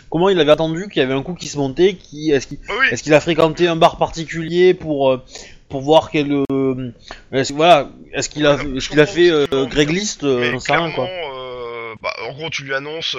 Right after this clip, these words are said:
Speaker 2: je, je te le ferai en, en rapide, hein, parce que,
Speaker 1: Ouais, ouais.
Speaker 2: euh, c'est rien, pour le coup, euh, euh, elle est, elle est effondrée, mais, et, euh, elle en sait toujours pas plus, quoi, que la dernière fois. Euh,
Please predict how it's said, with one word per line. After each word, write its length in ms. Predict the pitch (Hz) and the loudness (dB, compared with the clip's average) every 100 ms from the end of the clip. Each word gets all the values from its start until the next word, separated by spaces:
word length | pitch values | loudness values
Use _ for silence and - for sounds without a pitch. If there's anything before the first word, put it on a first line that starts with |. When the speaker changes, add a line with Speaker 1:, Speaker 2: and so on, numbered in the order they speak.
| 113 | -8
Speaker 2:
je, 180 | 123 | -10
je 60 | 104 | -10
te 60 | 139 | -8
le 60 | |
ferai 160 | 127 135 | -4 0
en, 140 | 110 | 0
en 40 | 117 | -2
rapide, 340 | 120 - 131 | -4 -6 -8
hein, 60 | - | -10
parce 160 | 110 - | -8 -8
que, 80 | |
Speaker 1:
Ouais, 100 | 120 113 127 | -8 0 4
ouais. 280 | 135 127 123 123 - - | 6 6 4 0 -8 -16
Speaker 2:
euh, 140 | 110 85 127 135 | -14 -10 -10 -8
c'est 180 | - 123 | -4 -2
rien, 240 | 120 127 104 101 | -2 -6 -12 -14
pour 120 | - 120 | -14 -14
le 80 | |
coup, 180 | 117 - | -14 -16
euh, 520 | 151 139 120 110 113 117 _ - - - - - | -14 -12 -12 -12 -14 -18 _ -20 -20 -20 -16 -4
euh, 100 | 110 | -2
elle 140 | - 139 | 2 4
est, 100 | 151 | 4
elle 140 | 151 | 2
est 60 | 151 | 2
effondrée, 580 | 160 147 139 156 170 170 | 0 -6 -4 -2 0 0
mais, 260 | 139 120 - | -2 -6 -4
et, 140 | 135 131 | 0 0
euh, 120 | 120 - | 0 -2
elle 160 | 135 | -2
en 60 | 131 | -2
sait 140 | - | -6
toujours 360 | 147 175 165 151 | -6 -8 -8 -6
pas 140 | 147 139 | -4 -4
plus, 320 | 156 165 - | -4 -8 -8
quoi, 360 | 131 120 107 - | -8 -8 -8 -8
que 80 | - | -6
la 100 | 117 | -4
dernière 280 | 117 120 117 | -2 -4 -6
fois. 460 | - 147 151 156 | -6 -4 -4 -4
Euh, 100 | 123 | -8